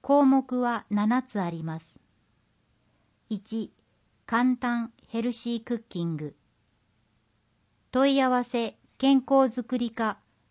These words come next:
健康センターハルル内。電話三一の一二一二、ファックス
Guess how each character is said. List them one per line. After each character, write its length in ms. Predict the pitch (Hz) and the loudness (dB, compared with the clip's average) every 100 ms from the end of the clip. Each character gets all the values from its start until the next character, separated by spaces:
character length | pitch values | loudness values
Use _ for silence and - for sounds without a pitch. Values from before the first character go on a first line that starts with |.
| _ | _
健 240 | - 254 240 | -2 -2 0
康 220 | 254 254 | -2 -4
セ 140 | 254 247 | -2 -2
ン 100 | 220 | -2
タ 200 | 185 170 | -4 -4
ー 20 | |
ハ 160 | 175 | -4
ル 120 | 202 208 | -4 -4
ル 140 | 208 | -2
内。 240 | 180 165 - _ _ _ _ - | -4 -4 -10 _ _ _ _ -4
電 300 | 240 247 233 | 2 2 2
話 280 | 226 208 - | 0 -2 -6
三 380 | - - 254 262 | -8 0 2 2
一 240 | 254 - | 0 -2
の 220 | 190 175 170 | -2 -2 -4
一 300 | 208 - 254 | -8 -4 2
二 360 | 254 247 202 185 | 4 4 2 -6
一 260 | - 208 | -8 -2
二、 300 | 208 190 160 _ _ _ - | 0 0 -4 _ _ _ -4
フ 80 | 254 | -2
ァ 60 | |
ッ 40 | 262 - | -2 -6
ク 100 | 208 | -8
ス 300 | 202 185 175 | -6 -6 -8